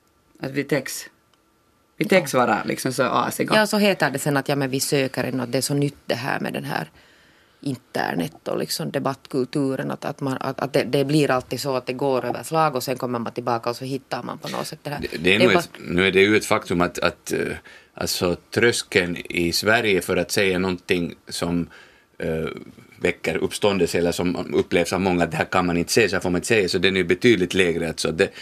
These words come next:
Speaker 3: här får man säga
Speaker 2: Vad som helst.
Speaker 3: nästan vad som helst.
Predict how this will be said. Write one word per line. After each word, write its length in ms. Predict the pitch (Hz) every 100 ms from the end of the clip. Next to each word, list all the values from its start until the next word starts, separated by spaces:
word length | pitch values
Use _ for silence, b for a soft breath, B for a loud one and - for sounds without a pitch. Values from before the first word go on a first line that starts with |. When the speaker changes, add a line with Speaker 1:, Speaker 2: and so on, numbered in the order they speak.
| B
Speaker 3:
här 160 | 117 113
får 140 | 110
man 200 | 92 87
säga 360 | 90 90 87 85
Speaker 2:
Vad 380 | 69 - 71 151
som 120 | 151
helst. 200 | 151 160 147
Speaker 3:
nästan 340 | 156 - 110
vad 140 | 117 175
som 160 | 104
helst. 300 | 98 143 -